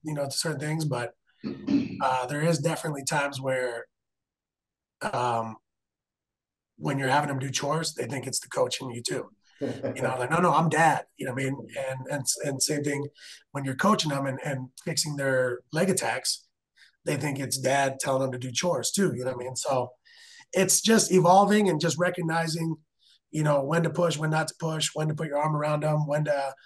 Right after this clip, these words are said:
Speaker 1: you know, be tough on them, and, and, and when to hold them accountable.
Speaker 2: Mm-hmm.
Speaker 1: You know, I think that's a lot of things that kids are missing now. Like, kids don't wanna struggle. Kids don't wanna be held accountable.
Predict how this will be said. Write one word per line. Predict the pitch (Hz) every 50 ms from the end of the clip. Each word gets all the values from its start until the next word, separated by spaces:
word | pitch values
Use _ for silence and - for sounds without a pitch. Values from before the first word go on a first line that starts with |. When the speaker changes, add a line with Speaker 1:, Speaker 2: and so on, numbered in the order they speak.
| - - - _ -
Speaker 1:
you | 143 147
know, | 147
be | 139 151 147
tough | - - 160 147 -
on | 151 147 147
them, | 147 147 147 147
and, | 139 131
and, | 131 135 143 139 135 135 131 - _ _ - -
and | - 147 156
when | 185 214
to | 208
hold | 170 202 202 196
them | 180
accountable. | 165 - 190 185 208 185 123 - - _ _ _ _ _ _ - 104
Speaker 2:
Mm-hmm. | 98 107 113
Speaker 1:
You | -
know, | 107 -
I | - 147
think | 185 - -
that's | 151 160 180 175 175
a | 160
lot | 160 165 175
of | 170 -
things | 180 165 147
that | 156 156 151 151
kids | - 170 156 131
are | 139
missing | 160 165 147 - 139
now. | 143 170 190 196 180
Like, | 151 131 -
kids | - 175 175 151 151
don't | 165 156 151
wanna | 160 160 151
struggle. | - - - 165 160 165 170 170
Kids | 165 - 165 165 156
don't | 165 165 156
wanna | 156 156 151
be | 147 143
held | 139 160 160 -
accountable. | - - - 156 160 165 160 175 185 185